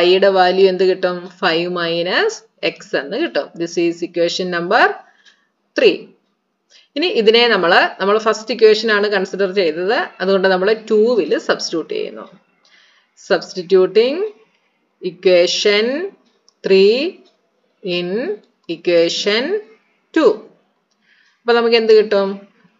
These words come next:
two x minus three into y-യുടെ പ്ലേസിൽ ഞാൻ ഫൈവ് മൈനസ് എക്സ് എന്ന് കൊടുക്കുന്നു,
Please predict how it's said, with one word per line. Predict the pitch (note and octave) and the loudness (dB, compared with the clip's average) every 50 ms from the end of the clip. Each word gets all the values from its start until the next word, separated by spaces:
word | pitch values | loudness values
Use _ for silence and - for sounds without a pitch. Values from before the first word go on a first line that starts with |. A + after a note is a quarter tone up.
| _ - | _ -2
two | A3+ A3 G3+ G3 F#3+ F#3+ F#3+ F#3 F#3+ G3+ | 2 6 8 8 8 8 8 8 6 6
x | A#3+ C#4+ D#4 - - - - _ _ _ - E3+ | 4 2 0 -4 -12 -18 -20 _ _ _ -12 -8
minus | F3 F3+ F#3 F#3 F#3+ F#3 E3+ D3+ C#3+ E3 A3 C#4 F#4+ G4+ - - _ _ _ _ _ _ _ _ _ _ _ _ _ _ _ _ _ _ _ _ _ _ _ _ _ _ - | -2 0 2 2 2 2 0 -2 -2 0 0 0 0 0 -2 -8 _ _ _ _ _ _ _ _ _ _ _ _ _ _ _ _ _ _ _ _ _ _ _ _ _ _ 0
three | G3 G#3 G#3 G#3+ A#3 C4 D4+ D#4+ - - F3+ | 2 4 4 4 4 2 -2 -4 -6 -6 -6
into | F#3 F3 E3 D#3+ E3 F3 G3 B3 D#4 G4+ G#4+ - F#3 F3 | -6 -6 -6 -4 0 4 4 4 4 2 -4 -8 -4 0
y-യുടെ | F3+ F3+ F3+ F#3+ G3 G#3 | 2 2 4 4 2 2
പ്ലേസിൽ | G#3+ G#3 G3 F#3 F3+ F3+ - G#3 G3 | 2 0 0 0 0 -2 -2 -2 -2
ഞാൻ | G3 F#3+ F#3 G3+ A#3 D4+ G4 F4+ _ _ | 0 0 0 -2 -2 -4 -8 -12 _ _
ഫൈവ് | - G#3+ G3 F#3+ F#3+ A3+ | 2 2 4 4 4 2
മൈനസ് | A#3 A3 F#3+ E3+ D#3+ D#3 D#3+ F3 G3+ D4 F#4 - - F#3 | 0 0 -2 -2 -2 -4 -4 -4 -4 -6 -6 -4 -4 -4
എക്സ് | C#3 - - - E3+ | -4 -4 -6 -8 -8
എന്ന് | D3 - - | -6 -6 -6
കൊടുക്കുന്നു, | B3+ E4+ C4+ - - C#3 C#3+ D3+ - - | -6 -6 -6 -6 -6 -8 -8 -10 -14 -12